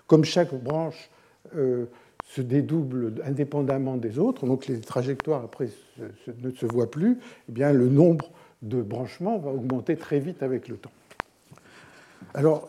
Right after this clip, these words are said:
dans quel contexte on peut s'intéresser à cette marche aléatoire branchante ? Eh bien, euh, bon, on peut s'intéresser de,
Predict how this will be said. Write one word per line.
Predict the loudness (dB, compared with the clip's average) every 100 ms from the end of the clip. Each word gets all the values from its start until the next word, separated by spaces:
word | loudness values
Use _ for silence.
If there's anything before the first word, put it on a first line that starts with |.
| -12
dans | -2 0
quel | 6 6 6
contexte | 4 4 4 4 0 -16 -20 -20 -12
on | -8
peut | -4 -2
s'intéresser | -2 -4 -6 -4 -4 -4 -4 -4 -6 -6 -6 -10
à | -10
cette | -2 -2 0
marche | -4 -2
aléatoire | -4 -4 -4 -4 -6
branchante ? | -6 -10 -4 0 0 -2 -14 -20 -20 _ -12
Eh |
bien, | -4 0 0 -2 -8 -18 -6
euh, | -4 -4 -6 -12 -16 -10
bon, | -8 -8 -8
on |
peut | -12 -10 -10
s'intéresser | -10 -10 -8 -10 -6 -4
de, | -4 -8